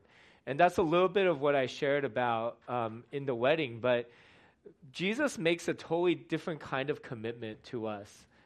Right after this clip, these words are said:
than we've ever seen, right? Most commitments are about me, whether I get something out of it or about an exchange. But what God does is he says,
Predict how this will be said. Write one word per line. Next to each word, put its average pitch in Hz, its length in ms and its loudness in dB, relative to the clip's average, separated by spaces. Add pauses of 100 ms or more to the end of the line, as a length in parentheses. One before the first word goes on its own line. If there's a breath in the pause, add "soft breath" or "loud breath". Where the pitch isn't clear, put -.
(120 soft breath)
than 131 120 -2
we've 139 160 -2
ever 147 220 2
seen, 143 440 -6 (100)
right? 131 320 0
Most 156 280 -4
commitments 156 500 -2
are 131 80 2
about 113 340 0
me, 143 320 -4
whether 131 280 -2
I 123 120 0
get 143 220 -2
something 151 300 -8
out 147 160 0
of 156 120 -2
it 180 240 0 (320 loud breath)
or 123 120 2
about 135 320 6
an 127 40 -4
exchange. 135 800 -8 (380 soft breath)
But 143 100 2
what 156 220 6
God 160 320 6
does 160 400 4
is 131 140 -10
he 170 420 -4
says, 147 560 2